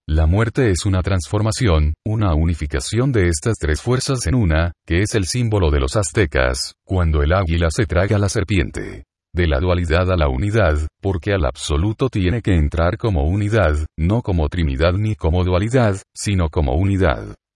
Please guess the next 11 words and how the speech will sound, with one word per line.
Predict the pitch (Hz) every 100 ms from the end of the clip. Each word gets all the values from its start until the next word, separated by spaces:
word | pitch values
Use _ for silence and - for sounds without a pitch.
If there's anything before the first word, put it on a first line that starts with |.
| _ _ _ _ _ _ 98
Esta | 104 - 92
última | 85 104 95 104
montaña | 101 92 85 92 110
son | - 101 92
las | 73
iniciaciones | 95 87 - 69 - 104 107 90
de | 101
luz, | 98 110 -
pónganle | 123 127 104 87 90
bien | 85 98
cuidado, | 95 98 95 113 58 53